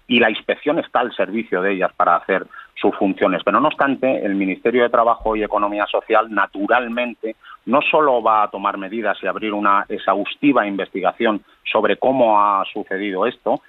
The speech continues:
sino que ya las ha tomado. Como sabe, este ministerio en dos, durante dos años consecutivos ha establecido unas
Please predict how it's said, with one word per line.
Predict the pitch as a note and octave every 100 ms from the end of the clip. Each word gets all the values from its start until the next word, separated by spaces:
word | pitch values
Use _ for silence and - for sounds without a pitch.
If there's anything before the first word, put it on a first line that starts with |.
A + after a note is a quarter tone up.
| _ -
sino | A#2 A2 A2
que | G#2+ F#2
ya | B2+ D3
las | F#2+ F2+
ha | F#2
tomado. | F2 F2 F2 E2
Como | F2+ F2+
sabe, | - G#2+ A2+ A#2 - - -
este | A2 - A2+ A2 G#2+ G#2 G2+
ministerio | G#2 G#2+ G#2 - B2 B2+ C3 -
en | F#2+ G2
dos, | G2 A2 - G2+
durante | F#2+ G2+ G2+ G2+
dos | G2 A#2 -
años | B2+ A2
consecutivos | - - G2 F#2+ C#3 D3 D3+ -
ha |
establecido | G2 G#2 G2+ - A2+
unas | G#2+ G#2